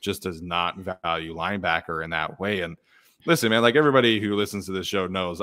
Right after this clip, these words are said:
I would absolutely love Devin Lloyd on this show. I would probably get his jersey in every possible color the second that it became available. But it's just not going to happen. Like, Brandon Staley does not value linebackers in that way. So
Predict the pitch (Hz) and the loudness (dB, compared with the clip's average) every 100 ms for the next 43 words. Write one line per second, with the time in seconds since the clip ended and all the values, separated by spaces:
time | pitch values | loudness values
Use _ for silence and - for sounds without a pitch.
0 | - 110 110 104 117 127 - 107 104 98 | 2 4 4 4 6 6 4 -2 -2 -2
1 | 90 104 107 92 85 98 90 92 90 90 | -4 -2 0 0 0 -4 -4 -6 -6 -6
2 | 87 87 87 - - - 101 101 95 90 | -8 -8 -10 -12 -12 -4 0 2 0 2
3 | 104 101 95 98 95 104 90 98 98 98 | 2 2 0 -2 0 -4 -4 -4 -4 -4
4 | 95 92 98 98 95 95 92 - 90 87 | -6 -4 -4 -2 -2 -2 -2 -4 -8 -10
5 | - 92 101 107 90 - 101 98 95 90 | -4 -2 -2 -2 -4 -4 -4 -4 -4 -6
6 | 90 90 92 92 98 - 95 87 87 85 | -6 -8 -14 -12 -12 -8 -8 -8 -10 -8
7 | 101 107 135 147 _ _ _ _ _ - | -4 -2 -2 -4 _ _ _ _ _ -2
8 | 101 95 107 120 143 127 127 117 127 123 | -2 0 -2 -2 -4 2 2 4 2 -2
9 | 110 120 110 87 85 90 90 104 117 117 | 0 0 0 -4 -8 -12 -6 -2 -2 -2
10 | 117 110 101 87 95 98 92 95 92 87 | -2 -2 -4 -6 -4 -4 -2 -4 -4 -6
11 | 87 90 87 87 90 82 85 82 80 85 | -8 -6 -6 -6 -10 -12 -10 -8 -8 -8
12 | 90 92 80 - 87 82 | -6 -6 -8 -8 -6 -6